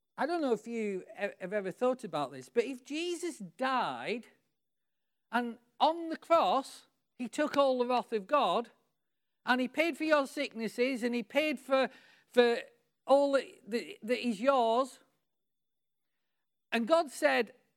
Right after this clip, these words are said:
"Your sins I will remember no more. As far as the east is the west, I will remove them from you. I'll be your God, you'll be my people." Isn't that enough? No.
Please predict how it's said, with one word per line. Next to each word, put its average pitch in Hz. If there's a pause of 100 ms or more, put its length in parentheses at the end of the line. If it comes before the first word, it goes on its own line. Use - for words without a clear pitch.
"Your 254
sins 294
I 262
will 262
remember 247
no 247
more. 240
As 247
far 302
as 277
the 269
east 285
is 247
the 262
west, 254
I 240
will 202
remove 226
them 247
from 247
you. 247 (200)
I'll 254
be 262
your 262
God, 226
you'll 240
be 220
my 214
people." 170 (1600)
Isn't 302
that 269
enough? 269 (3250)
No. 294